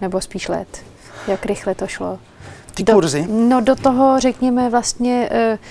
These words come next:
Speaker 1: výdělečného momentu, kdy
Speaker 2: A
Speaker 1: to
Speaker 2: ono
Speaker 1: začala
Speaker 2: už,
Speaker 1: být
Speaker 2: už
Speaker 1: vlastně i práce.
Speaker 2: Mhm. Ono samozřejmě, jako na tom Naučme se, je to, je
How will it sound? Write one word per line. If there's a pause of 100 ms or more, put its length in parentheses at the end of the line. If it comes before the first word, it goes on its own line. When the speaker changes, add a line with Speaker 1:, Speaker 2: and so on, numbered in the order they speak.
(240)
Speaker 1:
výdělečného
momentu,
kdy (200)
Speaker 2:
A
Speaker 1:
to (100)
Speaker 2:
ono
Speaker 1:
začala
Speaker 2:
už,
Speaker 1:
být
Speaker 2:
už
Speaker 1:
vlastně
i
práce.
Speaker 2:
Mhm. (360)
Ono
samozřejmě,
jako
na
tom
Naučme
se,
je
to,
je